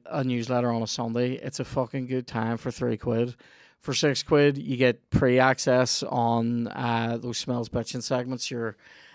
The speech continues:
a segment ahead. You also get to arrange to play me on fifa on an episode of Extra Time. And you'll be in my good graces forever. You also get money off, that you get discounts on tickets for shows, and everybody on Patreon gets pre-announcements, and just,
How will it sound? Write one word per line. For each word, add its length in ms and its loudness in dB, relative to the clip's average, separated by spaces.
a 60 -6
segment 460 0
ahead. 440 -2
You 120 -4
also 300 -2
get 240 -4
to 420 -2
arrange 380 -2
to 60 -10
play 240 -2
me 140 -2
on 140 -2
fifa 520 -2
on 240 -2
an 160 -4
episode 460 -4
of 180 -4
Extra 300 -4
Time. 500 0
And 500 -2
you'll 140 2
be 100 4
in 80 2
my 160 0
good 200 -8
graces 380 -6
forever. 380 0
You 140 -2
also 180 -4
get 120 0
money 260 0
off, 480 0
that 160 2
you 100 -4
get 160 -2
discounts 440 0
on 120 -2
tickets 340 -6
for 120 -10
shows, 420 0
and 220 -2
everybody 400 2
on 100 0
Patreon 460 0
gets 140 -6
pre-announcements, 800 -4
and 160 -6
just, 280 -8